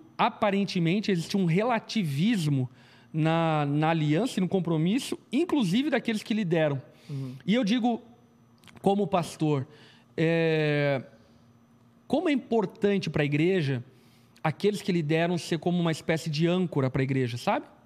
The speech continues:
Speaker 2: Uhum.
Speaker 1: Porque, por exemplo, os membros da Onda Dura sabem muito bem disso. É, pode tá ruim, pode tá bom, eu vou tá aqui. E isso,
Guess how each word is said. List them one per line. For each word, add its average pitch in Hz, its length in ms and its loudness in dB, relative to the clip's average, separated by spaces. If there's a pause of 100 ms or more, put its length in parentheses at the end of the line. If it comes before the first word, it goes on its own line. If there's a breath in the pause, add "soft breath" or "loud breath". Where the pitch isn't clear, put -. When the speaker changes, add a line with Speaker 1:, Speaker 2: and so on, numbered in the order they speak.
(160 loud breath)
Speaker 2:
Uhum. 139 100 -18 (640 loud breath)
Speaker 1:
Porque, 165 180 2
por 180 160 0
exemplo, 139 420 -2
os 131 140 -4
membros 202 300 2
da 160 120 2
Onda 156 200 2
Dura 180 200 0
sabem 202 300 0
muito 190 300 0
bem 165 200 2
disso. 135 460 -4 (460 soft breath)
É, 135 1000 0 (160)
pode 165 400 0 (200)
tá 156 120 0
ruim, 156 400 0
pode 180 220 0
tá 185 160 0
bom, 165 200 -2
eu 233 60 -2
vou 294 120 -2
tá 339 100 0
aqui. 269 320 0 (880 soft breath)
E 185 180 2
isso, 226 440 0